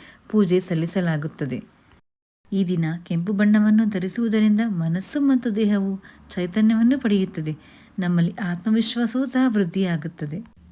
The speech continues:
ಯಾ ದೇವಿ ಸರ್ವಭೂತೇಷು ಮಾ ಬ್ರಹ್ಮಚಾರಿಣಿ ರೂಪೇಣ ಸಂಸ್ಥಿತ ನಮಸ್ತಸ್ಯೇ ನಮಸ್ತಸ್ಯೇ ನಮಸ್ತಸ್ಯೇ ನಮೋ ನಮಃ.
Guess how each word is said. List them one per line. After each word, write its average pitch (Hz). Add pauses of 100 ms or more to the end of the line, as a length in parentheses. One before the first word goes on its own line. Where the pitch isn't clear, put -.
(500)
ಯಾ 220
ದೇವಿ 202
ಸರ್ವಭೂತೇಷು 175 (100)
ಮಾ 175 (640)
ಬ್ರಹ್ಮಚಾರಿಣಿ 220
ರೂಪೇಣ 240
ಸಂಸ್ಥಿತ 190 (760)
ನಮಸ್ತಸ್ಯೇ 220
ನಮಸ್ತಸ್ಯೇ 180
ನಮಸ್ತಸ್ಯೇ 175
ನಮೋ 170
ನಮಃ. 160